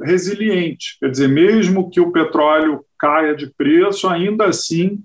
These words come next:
a empresa vai ter um bom retorno, uma boa taxa de retorno. Então, quando você olha uma empresa que tá valendo pouco e que vai investir muito e vai investir a um retorno alto, isso significa que o investidor daqui a três, cinco, dez anos, tudo mais constante, a pessoa vai ter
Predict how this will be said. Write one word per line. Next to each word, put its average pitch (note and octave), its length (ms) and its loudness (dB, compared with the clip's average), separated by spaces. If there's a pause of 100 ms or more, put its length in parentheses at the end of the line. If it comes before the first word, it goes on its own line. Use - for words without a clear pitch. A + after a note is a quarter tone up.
(260)
a F3 120 2
empresa F3 480 2
vai E3+ 240 2
ter F3+ 80 0
um F3+ 160 2
bom E3+ 240 2
retorno, E3+ 640 0
uma E3 200 0
boa E3+ 360 2
taxa E3+ 360 -2
de E3 80 -16
retorno. D3+ 540 0
Então, G#3+ 240 2
quando A#3+ 200 4
você A#3 200 0
olha F#3+ 260 4
uma E3+ 160 0
empresa D3+ 560 0
que - 140 -10
tá C#3+ 140 0
valendo D#3 500 -2 (100)
pouco C#3+ 360 0
e C3 40 -4
que C#3 140 -4
vai D3+ 300 0
investir D#3+ 500 -4
muito D#3 480 0
e C3+ 80 2
vai D3+ 260 0
investir D#3 540 0
a D3+ 40 0
um D3 100 -2
retorno C3+ 560 2
alto, G3 520 0
isso F3 280 0
significa G3 720 0
que G#3 80 -6
o G#3 60 0
investidor G3 720 2
daqui G3 280 -2
a F#3+ 100 2
três, E3+ 560 0
cinco, F3 420 -4
dez D3+ 400 0
anos, F3 520 -4
tudo E3+ 200 2
mais D#3 300 -2
constante, G3 680 -2
a E3+ 80 -2
pessoa F3 480 2
vai F#3+ 280 0
ter F3 400 0